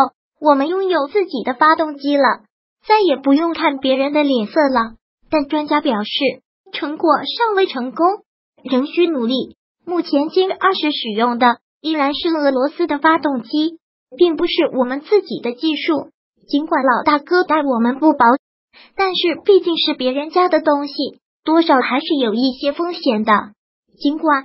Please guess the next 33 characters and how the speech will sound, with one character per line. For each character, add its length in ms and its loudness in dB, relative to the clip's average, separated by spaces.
我 120 -2
们 160 -2
已 140 -4
经 180 -6
研 240 -6
制 160 -8
出 140 -2
涡 280 2
扇 160 -2
式 220 -4
发 180 -2
动 220 -2
机， 380 -4
并 200 0
且 80 -14
已 180 -8
经 220 -6
换 220 0
装 200 0
到 160 2
了 140 0
一 220 -4
部 120 -6
分 220 -4
战 220 0
机 180 2
上， 300 2
但 200 0
是 400 0
仍 180 2
不 140 -2
满 260 -6
足 120 -4